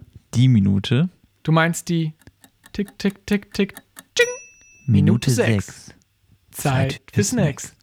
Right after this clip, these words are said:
Speaker 2: Wow, das war synchron.
Speaker 1: Ja.
Speaker 2: Ähm,
Speaker 1: Ja,
Speaker 2: ja,
Speaker 1: kann
Speaker 2: Max,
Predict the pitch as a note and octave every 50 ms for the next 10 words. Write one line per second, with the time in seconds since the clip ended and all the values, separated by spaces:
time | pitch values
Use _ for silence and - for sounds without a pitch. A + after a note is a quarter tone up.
0 | _ _ - B2+ D3+ D3 E3+ F#3 E3+ C3 A#2 - _ _ _ _ _ _ - C#3+
1 | D3 - C4+ B3 E3+ D3+ C#3 B2+ - - C#4 D3 F3 G#3 G3 - - - - -
2 | G4+ - - A#2 D#3 E3 F3 F3+ F3+ F3+ F#3 F#3 F#3 F#3 G3 F#3 - - - -
3 | - - - - _ _ - - _ _ _ _ _ _ _ - - A#2 C#3 G3
4 | G3+ - F#3+ C3 C#3